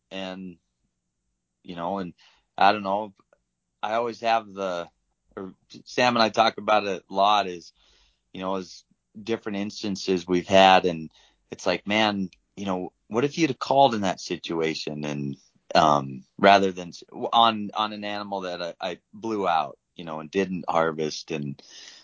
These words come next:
and it's, uh, I don't know, it's one of those, one of those things that, you know, you discuss, and, and I still, I, I, I, I like my chances at sneaking, and, and, and I think, well, what if,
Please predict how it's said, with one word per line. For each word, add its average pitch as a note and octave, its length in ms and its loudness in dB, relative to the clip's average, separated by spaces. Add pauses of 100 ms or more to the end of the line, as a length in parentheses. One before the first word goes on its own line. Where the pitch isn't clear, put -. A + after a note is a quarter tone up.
(260)
and G#2 140 6
it's, - 320 0 (260)
uh, F2 460 6 (760)
I - 60 0
don't A2+ 100 2
know, A2 80 0
it's - 240 -8
one A2+ 180 -4
of A2+ 60 -4
those, G#2+ 480 -6
one A2 160 -8
of A2 60 -6
those G2+ 140 -10
things A2 340 -6
that, F#2 220 4 (360)
you G#2 100 -4
know, F#2+ 220 2
you G2+ 220 0
discuss, G#2+ 720 6
and, F2+ 320 -8 (500)
and F#2+ 140 -6
I F#2+ 100 0
still, A2+ 600 0 (220)
I, G2 240 0
I, G2 100 0
I, G2 300 0 (140)
I G2 100 2
like A2 240 0
my F#2+ 100 -10
chances F#2+ 560 -6
at F2 200 -2
sneaking, A#2 680 -2
and, E2 360 -2
and, E2 340 2 (500)
and F2 120 2
I F2+ 100 6
think, F#2 240 0
well, F#2+ 140 6
what G2 200 8
if, G2+ 180 0